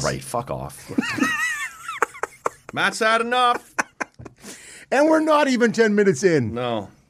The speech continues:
Speaker 1: We might be ten minutes away from being done. <laughs>
Speaker 2: Yes. Fascinating because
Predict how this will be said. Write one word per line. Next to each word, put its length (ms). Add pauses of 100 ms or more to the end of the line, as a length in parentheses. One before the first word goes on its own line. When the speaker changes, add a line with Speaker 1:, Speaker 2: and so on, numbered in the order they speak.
(180)
Speaker 1:
We 100
might 180
be 100
ten 220
minutes 280
away 200
from 160
being 180
done. 440
<laughs> 20
Speaker 2:
Yes. 420 (960)
Fascinating 600
because 680